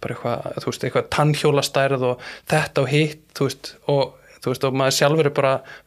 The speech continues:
mest að glíma við að bara koma þessu, allan að þegar ég var að byrja, bara koma þessu mitt í innan vana. Þannig að ég tengdi svo lítið, en, en kannski ágætt, þú veist, að hafa þetta í kringum sig, ég segi það ekki, en mér langaði samt að spyrja, að þú s-, nefndir áðan, að þá varst að tala um, þú veist, að langa að vera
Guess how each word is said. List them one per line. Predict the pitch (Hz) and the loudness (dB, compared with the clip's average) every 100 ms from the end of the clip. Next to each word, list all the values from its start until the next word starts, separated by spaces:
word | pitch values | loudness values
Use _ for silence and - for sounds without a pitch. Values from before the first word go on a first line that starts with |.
| 156 | 0
mest | 151 | 2
að | 147 160 | 0 2
glíma | 165 147 | 2 4
við | 151 | 4
að | 139 | 2
bara | 127 - | -2 0
koma | 156 165 143 131 | 2 2 4 2
þessu, | 123 127 120 | 2 2 2
allan | 131 131 | 2 -2
að | 135 | 0
þegar | 127 | 0
ég | 127 | 0
var | 135 | 0
að | 156 | 0
byrja, | 110 - | 0 0
bara | 117 - | -2 0
koma | 165 139 | 2 2
þessu | 135 | 0
mitt | 135 147 | -2 0
í | 160 | 0
innan | 143 135 | 0 2
vana. | 143 180 131 - - - - - - - - | 0 0 -2 -4 -8 -10 -20 -20 -20 -16 -2
Þannig | 131 | 0
að | 135 | 0
ég | 139 | -2
tengdi | - 170 202 202 151 | 0 2 2 0 0
svo | 156 | 2
lítið, | 160 180 180 - 127 - - | 2 0 -4 -6 -6 -6 -6
en, | 135 135 135 - | -2 -2 -6 -8
en | 151 147 | -4 -2
kannski | 151 143 139 | 0 2 2
ágætt, | 147 151 170 - - | 2 2 -2 -2 -4
þú | 175 | -4
veist, | - - 156 | -4 -6 -2
að | 160 156 - - - - - | -2 -4 -12 -20 -20 -14 0
hafa | 160 165 | 2 4
þetta | 170 180 | 4 2
í | - | 0
kringum | 180 180 190 - | 0 2 0 0
sig, | 160 139 | 0 0
ég | 143 | 2
segi | 160 160 | 2 2
það | 165 | 2
ekki, | 135 120 139 | 0 0 2
en | |
mér | 147 170 | 2 4
langaði | 175 170 | 2 2
samt | 202 202 | 2 -2
að | - | -2
spyrja, | 165 127 | 2 4
að | - 143 | 2 0
þú | |
s-, | 143 - - 151 | -4 -8 -4 -2
nefndir | 170 170 135 | 0 0 0
áðan, | 117 - | -2 -4
að | 131 | -4
þá | 139 139 | -4 -4
varst | 143 | -8
að | - | -8
tala | - 147 147 143 | -2 0 0 0
um, | 143 143 143 - _ - - - - - - | 0 2 0 -4 _ -18 -18 -18 -20 -20 -10
þú | 131 | -2
veist, | 147 | 2
að | |
langa | 147 165 - | 2 2 2
að | 147 | 4
vera | 151 | 4